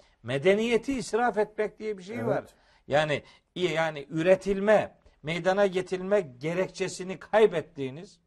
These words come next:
Speaker 1: ve hizmet etmesini düşündüğünüz bir ideali, idealinin dışında başka bir tarafa yönlendirmeniz onun israfına kapı aralamak
Speaker 2: Dolayısıyla
Speaker 1: demektir.
Speaker 2: ifsada kapı aralamak
Speaker 1: Ondan sonra
Speaker 2: demek.
Speaker 1: ifsad oluyor. Bu aynı zamanda çok önemli başka bir kavramın da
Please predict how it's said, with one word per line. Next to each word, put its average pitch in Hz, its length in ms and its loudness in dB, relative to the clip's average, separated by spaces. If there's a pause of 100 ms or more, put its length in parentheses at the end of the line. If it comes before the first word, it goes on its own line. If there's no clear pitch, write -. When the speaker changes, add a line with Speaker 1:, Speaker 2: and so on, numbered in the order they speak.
(640)
Speaker 1:
ve 160 120 -4
hizmet 175 440 -2
etmesini 175 640 -8
düşündüğünüz 180 680 -6 (260)
bir 196 120 -2
ideali, 160 560 4
idealinin 185 1000 2
dışında 185 640 2 (260)
başka 196 340 -2
bir 180 80 -2
tarafa 170 300 2
yönlendirmeniz 180 960 -2 (240)
onun 190 260 -4
israfına 156 840 -2 (220)
kapı 151 240 -6
aralamak 135 340 2
Speaker 2:
Dolayısıyla 156 320 4
Speaker 1:
demektir. 139 240 0
Speaker 2:
ifsada 165 340 10
kapı 127 260 4
aralamak 110 300 6
Speaker 1:
Ondan 196 160 2
sonra 220 180 2
Speaker 2:
demek. 220 120 2
Speaker 1:
ifsad 226 300 0
oluyor. 127 320 -4 (400)
Bu 180 200 4
aynı 262 260 0
zamanda 185 540 -4
çok 190 200 -8
önemli 190 380 -4
başka 180 340 -4
bir 180 100 -8
kavramın 160 640 -2
da 110 240 0